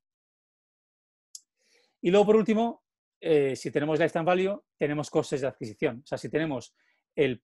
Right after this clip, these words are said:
el, el dinero que me paga un usuario o un cliente a lo largo de toda su vida, tenemos también los costes, cuánto me cuesta que un cliente siga conmigo,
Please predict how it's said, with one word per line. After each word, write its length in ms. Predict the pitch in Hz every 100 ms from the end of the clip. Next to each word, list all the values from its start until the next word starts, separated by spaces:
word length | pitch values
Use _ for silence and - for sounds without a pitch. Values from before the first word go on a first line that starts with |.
| -
el, 400 | 165 131 127 135
el 280 | 139 127 113
dinero 360 | 143 147 175 143
que 120 | 139
me 100 | 120
paga 460 | - 156 156 151 147
un 100 | 147
usuario 460 | - 165 151 131
o 80 | -
un 140 | 123 123
cliente 260 | 143 147
a 40 | 120
lo 80 |
largo 100 | 123
de 20 | 127
toda 120 | 147
su 120 | 175
vida, 340 | 185 190 233 _ _ _ _
tenemos 300 | 151 143 139
también 240 | 151 151 143
los 180 | 127 -
costes, 640 | 165 165 - 175 185 - -
cuánto 320 | 151 151 160
me 140 | 156
cuesta 560 | - 170 - 185 190 - _ -
que 80 |
un 100 | 143
cliente 300 | 135 139 139
siga 220 | 143 135 117
conmigo, 400 | 120 120 107